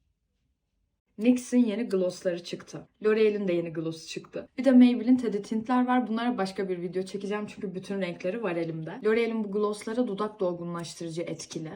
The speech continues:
Bunun rengi müthiş. Bayağı mentol kokuyor. Rengi çok güzel. Ağdalanma yapmıyor gördüğünüz gibi. Mentoli hiçbir şekilde rahatsız etmiyor. Ben dudak dolgunlaştırıcı ürünleri hiç sevmiyorum. Çünkü çok rahatsız oluyorum.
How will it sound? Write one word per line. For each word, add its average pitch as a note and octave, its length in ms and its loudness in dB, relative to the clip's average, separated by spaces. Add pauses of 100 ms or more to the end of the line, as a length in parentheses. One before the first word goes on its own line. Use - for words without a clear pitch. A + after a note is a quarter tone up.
Bunun G3+ 340 -2
rengi F#3 320 2
müthiş. F#3 1040 -6
Bayağı F3+ 260 -2
mentol D#3+ 420 -6
kokuyor. E3+ 520 -8
Rengi G3 540 -4
çok - 260 -16 (300)
güzel. C4+ 280 -16 (1600)
Ağdalanma F#3+ 500 0
yapmıyor F3 400 -8
gördüğünüz E3 520 -8
gibi. F3 220 -8 (200)
Mentoli A#3+ 360 2
hiçbir - 280 -2
şekilde G3 380 -2
rahatsız F#3+ 340 -6
etmiyor. G3 420 -4
Ben G#3+ 160 -2
dudak G#3 300 -4
dolgunlaştırıcı F#3 800 -4
ürünleri F3+ 400 -4
hiç - 260 -10
sevmiyorum. E3 680 -8 (220)
Çünkü G#3+ 380 -6
çok G3 260 -4
rahatsız E3 400 -8
oluyorum. E3+ 440 -4